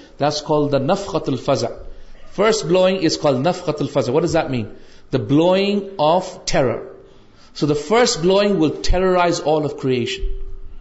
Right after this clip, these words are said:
The first blowing will be so severe that the sound will terrorize all of creation. Every single being will be extremely terrorized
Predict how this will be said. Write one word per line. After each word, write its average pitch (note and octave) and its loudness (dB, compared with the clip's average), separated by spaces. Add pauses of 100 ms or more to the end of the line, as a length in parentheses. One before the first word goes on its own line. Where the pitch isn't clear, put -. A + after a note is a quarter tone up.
(400)
The C3+ 0
first F#3+ 0
blowing F3+ 2
will E3 0
be C#3+ 2
so G3 4
severe D#3+ 2 (460)
that C#3 -4
the C#3 0
sound F#3 2
will D#3 4
terrorize E3+ 2
all F#3 2
of - -4
creation. C3 0
Every A3+ 0
single G#3 0
being C#3+ -2 (400)
will D3+ 4
be D3+ 2
extremely G#3 0
terrorized F3+ 2